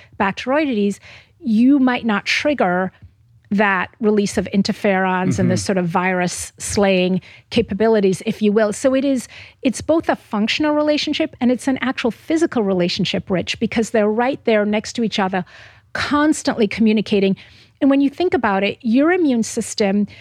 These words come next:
Speaker 1: your, your gut lumen is exposed to trillions of different things, right? Because again, it's in contact with the environment, what we're eating and swallowing.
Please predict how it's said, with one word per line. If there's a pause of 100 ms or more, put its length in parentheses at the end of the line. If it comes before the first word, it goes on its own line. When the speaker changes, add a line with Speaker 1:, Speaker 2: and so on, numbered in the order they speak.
(120)
Speaker 1:
your,
your
gut
lumen
is
exposed
to
trillions
of
different
things,
right?
Because
again, (100)
it's
in
contact
with
the
environment,
what
we're
eating
and
swallowing.